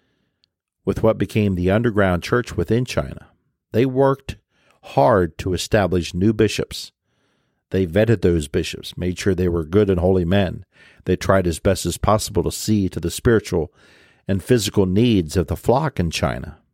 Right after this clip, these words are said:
John Paul the Second certainly didn't cower behind archaic policies when addressing the Soviet government, and especially about his bishops.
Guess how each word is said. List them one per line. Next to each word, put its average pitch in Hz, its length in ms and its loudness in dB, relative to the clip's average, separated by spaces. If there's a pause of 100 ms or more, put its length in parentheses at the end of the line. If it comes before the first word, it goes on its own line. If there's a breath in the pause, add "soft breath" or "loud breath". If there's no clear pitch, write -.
(1900)
John 101 200 0
Paul 123 180 4
the 90 80 -2
Second - 440 -2
certainly 113 340 0
didn't - 380 -2
cower 95 640 -2 (1200)
behind 95 420 2
archaic 98 640 0
policies - 800 -2 (840)
when 92 140 0
addressing 87 580 0
the 80 100 -4
Soviet 87 420 0
government, 85 440 -2 (1900)
and 87 100 -2
especially 90 480 0
about 76 280 0
his 76 220 -6
bishops. - 560 -10